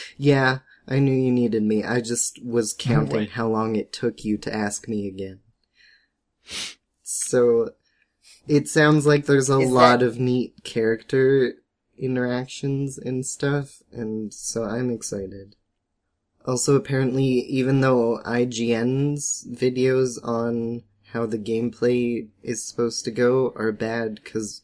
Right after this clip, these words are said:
Speaker 1: whoever was recording it at I G N was really bad, other people have, make the combat look, like, much more fun. So, that is
Speaker 3: Is it in a s-,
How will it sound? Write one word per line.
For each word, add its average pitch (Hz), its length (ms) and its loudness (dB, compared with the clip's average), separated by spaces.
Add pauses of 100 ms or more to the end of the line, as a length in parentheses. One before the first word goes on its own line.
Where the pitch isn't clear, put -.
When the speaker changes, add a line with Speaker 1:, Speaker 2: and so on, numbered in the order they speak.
(100)
Speaker 1:
whoever 113 460 -2
was 110 420 -4
recording 120 640 -2
it 104 160 -4
at 107 200 -4
I 113 160 -2
G 110 240 -8
N 110 160 -6
was 104 220 -10
really 107 220 -2
bad, 131 480 -8 (720)
other 120 300 2
people 117 680 0
have, 113 160 -4
make 107 400 -6
the 113 80 -4
combat 107 500 -4
look, 107 220 -4
like, 110 320 -8
much 120 460 -6
more 101 200 -8
fun. 101 500 -16
So, 110 640 -12 (520)
that 127 240 -4
is 135 320 0
Speaker 3:
Is 156 200 -6
it 175 260 -2
in 160 140 -6
a 160 40 -2
s-, - 500 -10